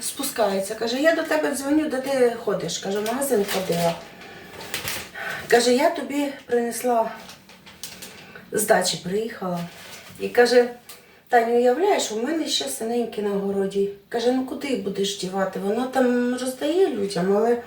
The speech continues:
пере-, перець ще. Ну вона каже, перець то ще є. Е, там, каже, в кладовці в мене лежить. Бачите, який. То викладаю. Кажу, а синенькі з огороду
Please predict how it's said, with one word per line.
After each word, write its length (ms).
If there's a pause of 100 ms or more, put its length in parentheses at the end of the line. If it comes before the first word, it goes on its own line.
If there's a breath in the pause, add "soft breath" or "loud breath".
(420 loud breath)
пере-, 400 (280 loud breath)
перець 540
ще. 320
Ну 100
вона 280
каже, 240
перець 520 (1300)
то 80
ще 280
є. 320 (1080)
Е, 180 (640)
там, 260
каже, 240
в 100
кладовці 460
в 120
мене 280
лежить. 540 (920 soft breath)
Бачите, 340
який. 380 (520 loud breath)
То 60
викладаю. 560 (1000)
Кажу, 200
а 60
синенькі 500
з 100
огороду 400